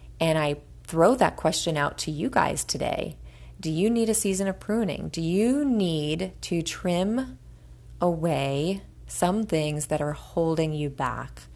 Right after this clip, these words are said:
some things that are weighing you down? And I want you to really think about that, because before we can move forward and be intentional with our yeses and nos, we probably have some heavy things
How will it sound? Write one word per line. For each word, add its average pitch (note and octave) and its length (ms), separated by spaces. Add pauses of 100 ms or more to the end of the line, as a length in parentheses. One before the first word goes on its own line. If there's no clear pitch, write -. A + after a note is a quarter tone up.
(360)
some G3+ 260
things F#3 280
that D#3+ 120
are D#3+ 100
weighing D3 540
you C#3 200 (120)
down? B2 560 (1500)
And E3 140
I E3 80
want G#3+ 220
you C#4+ 80
to B3 80
really F3 580 (140)
think E3 200
about C#3 340
that, - 260
because E3+ 280
before A3+ 540
we G#3+ 160
can F3 300
move F3 180
forward D#3 400
and D#3 140
be D3 120
intentional D#3 600
with D#3 180
our C#3+ 80
yeses C#3 420
and C#3 140
nos, F3 560 (1040)
we F#3+ 160
probably F#3+ 760
have D3+ 340
some D#3 220
heavy F#3 460
things F3 540